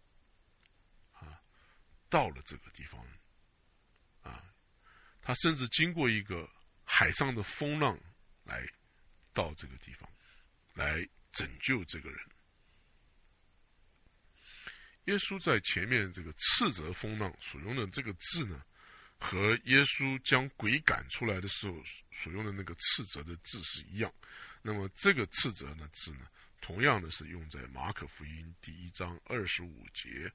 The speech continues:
和马可福音四章三十九节。我们来看看马可福音第一章二十五节。二十五节，耶稣责备他说：“不要作声，从这人身上出来吧。”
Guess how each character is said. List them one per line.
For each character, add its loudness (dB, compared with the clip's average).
和 -10
马 -2
可 -8
福 -10
音 -10
四 2
章 -8
三 0
十 -4
九 -6
节。 -4
我 -10
们 -2
来 4
看 0
看 -6
马 -8
可 -10
福 -14
音 -14
第 -10
一 -8
章 -8
二 -8
十 -2
五 -18
节。 -8
二 4
十 -2
五 -10
节， -6
耶 2
稣 -4
责 -2
备 4
他 0
说 -8
：“不 -4
要 2
作 -6
声， -4
从 -10
这 4
人 -2
身 0
上 0
出 -6
来 -4
吧。” -8